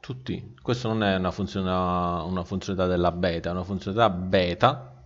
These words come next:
però nel gioco normale. Anche tu ce l'hai, però devi, eh, avere l'Accademia almeno livello uno per vederla.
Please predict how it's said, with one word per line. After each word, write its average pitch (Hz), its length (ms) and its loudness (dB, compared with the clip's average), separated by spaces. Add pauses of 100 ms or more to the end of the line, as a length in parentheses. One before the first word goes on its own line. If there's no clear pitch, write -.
(100)
però 113 300 4
nel 101 240 2
gioco 101 240 2
normale. 90 460 0
Anche 104 240 0
tu 101 120 -4
ce 92 140 -2
l'hai, 98 420 2 (460)
però 113 340 8
devi, 107 840 2
eh, 101 80 -6 (1700)
avere 101 260 2
l'Accademia 101 540 2
almeno 92 320 0
livello 90 340 0
uno 85 220 -6
per 92 200 -6
vederla. 87 480 -6